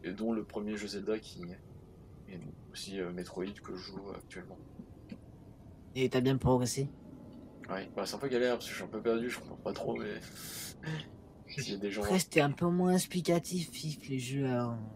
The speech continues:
Speaker 1: Oui, bah, avant, c'était, euh... Ouais, c'était des... Tu parlais à des P N J qui te faisaient défiler des textes, et, euh...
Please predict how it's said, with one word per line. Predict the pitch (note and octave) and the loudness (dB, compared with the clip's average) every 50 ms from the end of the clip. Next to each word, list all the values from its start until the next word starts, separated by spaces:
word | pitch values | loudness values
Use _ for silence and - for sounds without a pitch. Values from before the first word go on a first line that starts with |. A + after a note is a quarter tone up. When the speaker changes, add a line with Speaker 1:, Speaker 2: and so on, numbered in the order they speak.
| A2 | -6
Speaker 1:
Oui, | G#2+ G#2+ G#2 G#2 G#2 G#2 G2 E2 | -2 0 0 0 0 0 0 2
bah, | - F#2 G2 | 4 6 6
avant, | G#2 A2 A#2+ | 6 4 2
c'était, | A#2 - - G#2+ G#2 G#2 | -2 -4 -2 2 4 6
euh... | G2+ G2+ G2+ G2 - - - - - - - - - - - - - - - - - - - - - - - - - - | 6 6 6 4 0 -4 -12 -20 -20 -20 -20 -20 -18 -18 -18 -18 -16 -16 -16 -18 -18 -18 -18 -18 -18 -18 -18 -10 -2 4
Ouais, | G2 A2 A2 | 6 6 6
c'était | - - - G2+ | 4 2 -4 -4
des... | F#2+ G2+ G2+ G#2 | -4 -4 -4 -4
Tu | G#2 - A2 G2 G2 | -4 -4 -4 -4 -4
parlais | G2 G2 G2+ G2+ G#2 | -2 -2 0 0 0
à | G2+ | 0
des | G#2+ G2+ | 0 0
P | - G#2+ G#2 | 0 -2 -2
N | G#2 - | -2 -2
J | A2+ A2+ A#2 A#2 A#2 A2+ A2+ | -2 0 0 0 0 -2 -4
qui | - | -8
te | - G#2 F#2+ | -6 -6 -6
faisaient | F2 - - F#2+ F#2+ F#2+ | -6 -6 -6 -6 -6 -6
défiler | G#2 F#2 - - - G2 G2 | -6 -6 -6 -6 -6 -4 -4
des | G2 F#2+ | -4 -2
textes, | - G#2 G2+ G#2 G#2+ A2 - - - - | 4 6 8 8 8 6 4 -4 -6 -4
et, | G2 F#2 | -4 -2
euh... | F2+ F#2 | -2 -4